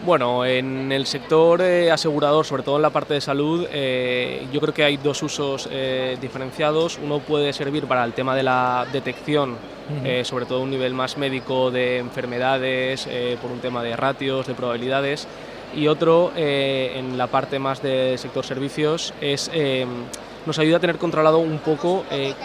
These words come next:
Speaker 1: qué perfil hay, eh, en, en las empresas, qué tipo de servicios usan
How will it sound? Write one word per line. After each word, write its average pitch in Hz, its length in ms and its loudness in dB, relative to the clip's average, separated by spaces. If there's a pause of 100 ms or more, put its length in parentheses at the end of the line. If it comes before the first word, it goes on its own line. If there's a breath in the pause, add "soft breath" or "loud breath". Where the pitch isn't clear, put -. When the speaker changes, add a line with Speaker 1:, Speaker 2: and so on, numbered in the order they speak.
Speaker 1:
qué 170 100 2
perfil 160 400 0
hay, 165 300 6 (260)
eh, 135 480 -2
en, 120 460 -6
en 123 100 -2
las 117 140 -4
empresas, 156 560 0 (260 loud breath)
qué 175 80 2
tipo 165 220 0
de 151 80 2
servicios 143 400 -6
usan 170 320 -2